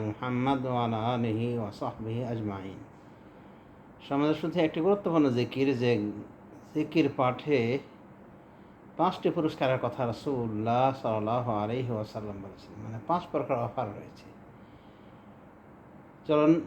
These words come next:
এই জিকিরটি এবং এর অফার জেনে নেওয়া যাক। রাসূলুল্লাহ সাল্লাল্লাহু আলাইহি ওয়াসাল্লাম বলেন, من قال في يومه مئة مرة:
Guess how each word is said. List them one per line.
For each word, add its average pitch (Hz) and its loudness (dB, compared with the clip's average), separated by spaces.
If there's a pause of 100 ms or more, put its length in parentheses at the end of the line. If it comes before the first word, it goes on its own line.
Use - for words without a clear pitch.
(680)
এই 135 2 (120)
জিকিরটি 147 2 (240)
এবং 120 2 (240)
এর 120 0 (120)
অফার 131 0
জেনে 117 0
নেওয়া 98 -8
যাক। - -12 (920)
রাসূলুল্লাহ 127 2
সাল্লাল্লাহু 123 0
আলাইহি 113 -6
ওয়াসাল্লাম 110 -4
বলেন, 107 -8 (600)
من 123 0
قال 135 6
في 131 0
يومه 117 0 (1300)
مئة 131 2
مرة: 120 0